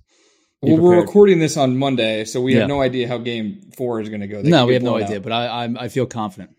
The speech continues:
Speaker 2: You would say the Clippers are the favorite over the Suns?
Speaker 1: Yes.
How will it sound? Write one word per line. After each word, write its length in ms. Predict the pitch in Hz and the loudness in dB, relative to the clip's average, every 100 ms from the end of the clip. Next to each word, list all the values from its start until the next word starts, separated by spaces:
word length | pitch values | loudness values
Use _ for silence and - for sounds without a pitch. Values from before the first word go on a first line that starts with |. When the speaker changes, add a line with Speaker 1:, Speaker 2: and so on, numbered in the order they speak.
| _ | _
Speaker 2:
You 220 | - 147 214 | -2 4 4
would 140 | 226 | 4
say 120 | 220 | 2
the 100 | 196 | 2
Clippers 360 | 180 202 190 160 | 2 0 0 -2
are 40 | |
the 80 | 156 | -4
favorite 260 | 170 147 131 | -4 -2 -2
over 140 | 120 | -4
the 100 | 113 | -8
Suns? 340 | 113 98 - _ _ _ _ _ _ _ _ _ _ _ _ _ _ _ | -12 -14 -16 _ _ _ _ _ _ _ _ _ _ _ _ _ _ _
Speaker 1:
Yes. 340 | 101 92 - | -6 -6 -12